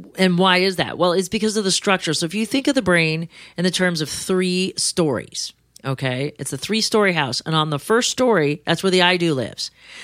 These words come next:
And so his sole job is to keep you alive. So he will seek pleasure and avoid pain in this moment. And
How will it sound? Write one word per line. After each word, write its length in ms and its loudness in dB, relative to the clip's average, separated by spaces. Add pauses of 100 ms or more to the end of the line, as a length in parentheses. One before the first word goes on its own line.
(200)
And 180 2
so 220 4
his 520 2 (260)
sole 420 2
job 520 0 (520)
is 240 2
to 180 0
keep 380 -2 (120)
you 440 2
alive. 480 0 (240)
So 180 4
he 300 2
will 560 2 (180)
seek 400 -2
pleasure 540 2
and 100 2
avoid 400 2
pain 480 0
in 260 0
this 320 0
moment. 560 -2 (920)
And 680 2